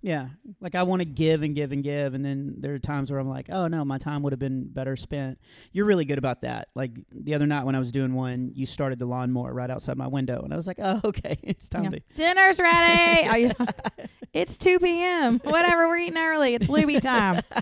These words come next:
Speaker 1: That is true. But, uh, do you have another woo, or?
Speaker 2: No, I would, I was gonna just talk about the concert. I wanted to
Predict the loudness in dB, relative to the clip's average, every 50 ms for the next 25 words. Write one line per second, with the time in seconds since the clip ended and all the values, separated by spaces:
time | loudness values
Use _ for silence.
0 | -6 -4 -10 -10 _ -10 -14 -12 _ -10 -12 -12 _ -16 -20 _ _ -20 -20 -18
1 | -18 -18 -16 -16 -16 -16 -16 -18 -14 -6 0 0 2 2 2 0 -2 -4 -6 -2
2 | 0 2 2 2 0 -2 -6 -10 -6 2 2 2 2 2 -2 -8 -14 -16 -14 -12
3 | -12 -12 -12 -12 -10 -4 0 2 2 2 2 0 0 0 0 2 4 6 8 8
4 | 8 6 4 -2 -6 -8 -4 -2 -2 0 0 -2 -2 -4 -6 -8 -10 -14 _ -20
5 | _ _ _ _ -6 -2 0 2 4 4 4 4 2 0 -2 _ -8 -4 -4 -4
6 | -4 -4 -6 -6 -6 -6 -6 -6 -8 -6 -4 -4 -4 -2 -4 -6 -6 -6 -6 -12
7 | -10 -8 -8 -8 -6 -6 -6 -4 -2 -2 0 0 0 0 0 0 0 -2 -2